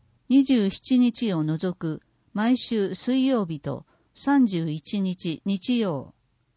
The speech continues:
問い合わせは、松坂農業公園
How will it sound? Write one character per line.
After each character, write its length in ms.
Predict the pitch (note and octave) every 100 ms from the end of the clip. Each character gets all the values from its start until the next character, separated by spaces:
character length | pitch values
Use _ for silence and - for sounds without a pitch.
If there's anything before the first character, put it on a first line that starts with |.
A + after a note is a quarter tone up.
| _ _ _ _ _
問 240 | - C4 C4+
い 60 |
合 80 | C4
わ 120 | A#3
せ 160 | B3 G#3+
は、 220 | F#3+ F#3 - _ _ _
松 260 | G3+ G#3
坂 420 | - B3+ - D#3 B2+
農 260 | F#3 A#3+ B3
業 220 | B3 A#3
公 260 | - G#3
園 300 | D#3 C3+ C3